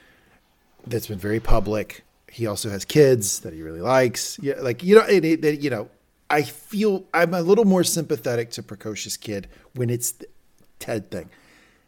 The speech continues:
The fact we're seeing it yet again, same episode, and this one's over the top. This one's like, I,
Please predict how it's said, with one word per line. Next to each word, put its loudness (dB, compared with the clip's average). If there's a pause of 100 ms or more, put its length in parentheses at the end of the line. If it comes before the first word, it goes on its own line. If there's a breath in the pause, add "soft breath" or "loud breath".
(100)
The -6
fact -8
we're -10
seeing -4
it -12
yet -2
again, -4
same -2
episode, -6
and -2
this 2
one's -6
over -6
the -14
top. -12
This -2
one's -6
like, -6
I, 2